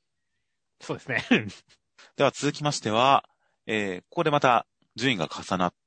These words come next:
Speaker 2: て、えー、同率五位が二人となっております。
Speaker 1: おう。
Speaker 2: 一人目が僕の五票とミスさんの六票による合計十一票で、高次元存在、コウジさん。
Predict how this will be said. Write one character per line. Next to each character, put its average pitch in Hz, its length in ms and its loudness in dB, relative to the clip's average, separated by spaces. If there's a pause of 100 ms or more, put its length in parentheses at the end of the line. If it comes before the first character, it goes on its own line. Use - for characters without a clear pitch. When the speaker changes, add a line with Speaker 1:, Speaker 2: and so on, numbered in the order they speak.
Speaker 2:
て、 123 320 2 (840)
え 80 360 -6
ー、 76 60 -20
同 135 180 2
率 147 180 -6
五 131 120 0
位 107 40 0
が 80 80 -2
二 - 160 -10
人 71 160 -10 (380)
と - 80 -12
な 67 60 -14
っ - 40 -18
て - 80 -20
お - 40 -20
り - 40 -20
ま - 60 -20
す。 - 160 -20 (1200)
Speaker 1:
お 131 180 -4
う。 - 60 -20 (400)
Speaker 2:
一 - 140 -6
人 165 100 -4
目 151 100 -2
が 110 220 4
僕 - 180 -6
の 165 80 -4
五 151 200 -2
票 151 240 -4
と 147 140 -6
ミ 147 80 -6
ス - 40 -10
さ 123 100 -2
ん 104 60 -4
の 98 60 -8
六 127 140 -2 (120)
票 110 140 -4
に 95 80 -10
よ 104 100 -8
る 127 220 0
合 117 180 -6
計 117 240 -6
十 113 240 -8
一 123 140 -10 (140)
票 95 180 -6
で、 139 340 2 (760)
高 151 200 2
次 139 140 -4
元 123 80 -4
存 110 200 -8
在、 76 200 -6
コ 143 200 -4
ウ 113 40 0
ジ - 80 -12
さ - 120 -12
ん。 - 80 -18